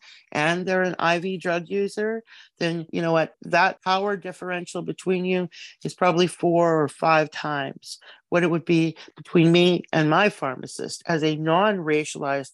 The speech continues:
person, as a Caucasian person who has some education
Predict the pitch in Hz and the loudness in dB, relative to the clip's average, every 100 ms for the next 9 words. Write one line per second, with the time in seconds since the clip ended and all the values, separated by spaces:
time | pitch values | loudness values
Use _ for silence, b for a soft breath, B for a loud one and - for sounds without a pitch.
0 | _ 143 143 - 143 143 B B B 165 | _ -8 -8 -2 -2 -2 B B B 0
1 | 160 - 165 - 190 196 180 160 - 151 | 0 0 -2 4 4 4 2 -4 0 0
2 | 143 - 160 B B _ 180 175 170 160 | 0 -4 -6 B B _ 2 4 4 2
3 | 170 160 160 - - - 180 180 - 165 | 0 0 -2 -4 -4 0 2 2 -2 -4